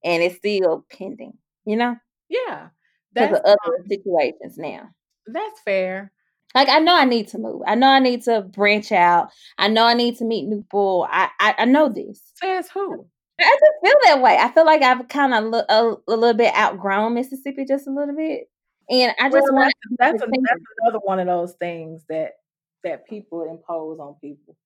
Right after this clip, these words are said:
Speaker 2: And, and let me tell you why I say that.
Speaker 1: Okay.
Speaker 2: I never permanently moved away from Mississippi, but I have lived other places.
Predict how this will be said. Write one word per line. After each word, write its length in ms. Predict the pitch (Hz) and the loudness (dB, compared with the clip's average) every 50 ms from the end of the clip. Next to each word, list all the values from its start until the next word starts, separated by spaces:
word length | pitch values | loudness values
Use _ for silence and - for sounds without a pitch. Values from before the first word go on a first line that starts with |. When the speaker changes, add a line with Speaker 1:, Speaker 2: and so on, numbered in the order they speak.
| _ _ _ _ _ _ _ _ _ - | _ _ _ _ _ _ _ _ _ -4
Speaker 2:
And, 240 | 226 233 226 214 - - | -4 -4 -4 -4 -8 -6
and 120 | 196 202 | -6 -4
let 100 | 208 214 | -4 -4
me 100 | 233 254 | -6 -6
tell 200 | 247 - 269 240 | -8 -10 -10 -10
you 120 | 233 233 220 | -8 -8 -8
why 180 | 208 202 196 | -8 -8 -8
I 20 | 202 | -10
say 280 | 196 - - 151 147 | -12 -12 -14 -14 -14
that. 840 | 147 - - - - _ _ _ _ _ _ _ _ _ _ - 196 202 | -16 -20 -20 -20 -20 _ _ _ _ _ _ _ _ _ _ -2 -2 -2
Speaker 1:
Okay. 280 | 208 202 175 190 202 208 _ _ _ _ _ _ _ - | -2 -4 -6 -6 -8 -12 _ _ _ _ _ _ _ -6
Speaker 2:
I 140 | 202 214 240 | -4 -4 -4
never 320 | 277 277 262 233 190 170 | -2 -4 -4 -4 -4 -6
permanently 920 | 170 - - - 226 214 214 226 240 247 233 - 233 247 247 247 247 254 247 _ _ _ - | -8 -8 -12 -6 -6 -6 -4 -4 -6 -8 -10 -10 -10 -10 -10 -10 -10 -14 -16 _ _ _ -14
moved 360 | 208 226 233 247 247 247 233 | -8 -6 -6 -6 -6 -8 -8
away 220 | 254 233 226 233 233 | -8 -6 -6 -6 -6
from 140 | 233 226 | -8 -10
Mississippi, 560 | 226 233 233 - 226 - - 240 226 226 233 220 | -12 -12 -12 -16 -20 -16 -12 -12 -12 -12 -12 -12
but 200 | 190 175 170 165 | -8 -6 -6 -6
I 80 | 165 | -6
have 280 | 180 196 180 170 160 160 | -6 -6 -6 -6 -6 -8
lived 380 | 160 165 185 185 180 170 165 - | -6 -4 -2 -2 -2 -4 -6 -8
other 220 | - 160 143 143 | -8 -8 -8 -10
places. 600 | 147 _ - 170 139 143 - _ _ _ - _ | -12 _ -6 -6 -6 -6 -10 _ _ _ -20 _